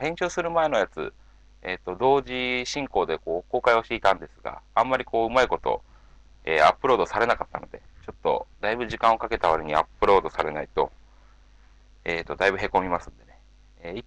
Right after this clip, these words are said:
気に、まあ、どれぐらい時間かかるかちょっとわかんないんですけど、あのー、字幕なんかもつけながら、テロップっていうんですかね、あの画面上の下にこう日本語訳とか、そういったものもつけながら、えー、ご紹介しようかなと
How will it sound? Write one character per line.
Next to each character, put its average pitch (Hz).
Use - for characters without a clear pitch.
気 104
に、 76
ま 95
あ、 -
ど 98
れ 120
ぐ 135
ら 123
い -
時 120
間 117
か -
か 107
る 87
か 78
ち -
ょ -
っ -
と 78
わ 78
か 87
ん 80
な 71
い 71
ん -
で -
す -
け -
ど、 -
あ 87
の 82
ー、 -
字 110
幕 139
な 135
ん 117
か 87
も 78
つ -
け 82
な 69
が 50
ら、 50
テ 139
ロ 120
ッ -
プ -
っ -
て -
い -
う -
ん -
で -
す -
か -
ね、 71
あ 82
の 82
画 85
面 92
上 87
の 87
下 -
に 85
こ 71
う 80
日 85
本 87
語 87
訳 -
と -
か、 -
そ -
う -
い 135
っ -
た 151
も 147
の 139
も 110
つ -
け 135
な 143
が 131
ら、 156
え 90
ー、 80
ご 82
紹 92
介 85
し -
よ 90
う -
か -
な -
と -